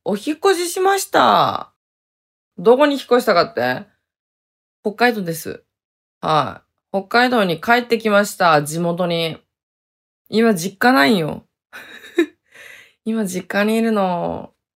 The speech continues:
沖縄は十八度。こちらは、今日はまだ暖かい方だわ。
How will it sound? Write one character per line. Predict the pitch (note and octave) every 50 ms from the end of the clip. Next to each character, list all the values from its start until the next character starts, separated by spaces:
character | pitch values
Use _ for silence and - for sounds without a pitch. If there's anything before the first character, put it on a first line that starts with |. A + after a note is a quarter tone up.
| _ _ _ _ _ _ _
沖 | - G3 G3 A#3 A3+
縄 | A#3 A#3 A#3 A3+ A3+
は | A3+ A3+ G#3
十 | G#3 G#3 G#3+ G#3+
八 | A#3 A#3 A#3 A3+ A3+ A3 G3+
度。 | G3 F3 D#3+ D3 - - - _ _ _ _ _ _ _ _ _ _ _ _
こ | - A3 G#3
ち | G3+ A3 A3+
ら | A#3+ A#3
は、 | A#3 A3+ A#3 A3+ A3+ A3+ A3 - - - - _ _ _ _ _ _
今 | - -
日 | - C#4
は | C#4+ C4+ A#3+
ま | G#3+ A3+ A3+
だ | G3+ F3 F3 F3 -
暖 | G#3+ G#3
か | - B3 B3+
い | C4
方 | A#3+ A3+ G3
だ | F3 D#2+
わ。 | - - - -